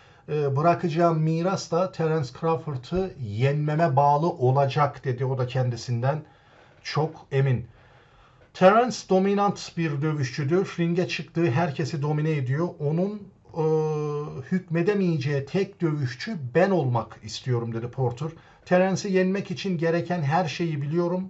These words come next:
Bu zorluğu üstlenmenin artık zamanı geldi dedi. Yirmi Kasım'da enerji harika olacak. E, bu dövüş gecesi başka hiçbir şeye benzemeyecek. Bu şimdiye kadar hissettiğin en çılgın enerji olacak dedi.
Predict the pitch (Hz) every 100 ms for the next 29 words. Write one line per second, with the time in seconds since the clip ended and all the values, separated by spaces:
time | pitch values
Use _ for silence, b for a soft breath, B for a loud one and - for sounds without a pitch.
0 | 151 139 170 143 165 160 156 175 180 143
1 | - 160 156 151 160 190 - 143 131 -
2 | 196 135 131 139 143 143 160 127 127 127
3 | 156 135 117 165 B B B - 160 180
4 | 202 185 180 165 160 170 160 151 160 160
5 | 175 175 160 156 147 127 190 180 180 175
6 | 180 180 - b b b b 170 165 160
7 | 180 147 165 180 - 165 139 147 - 185
8 | 185 147 143 - 180 180 170 160 143 -
9 | 196 - 151 135 117 123 123 170 180 165
10 | 180 175 - _ _ _ _ _ _ _
11 | 131 180 - 190 180 175 170 180 - -
12 | 143 - 170 - 175 196 190 165 196 196
13 | - 170 143 190 190 165 156 160 160 208
14 | 190 156 127 131 - 135 139 185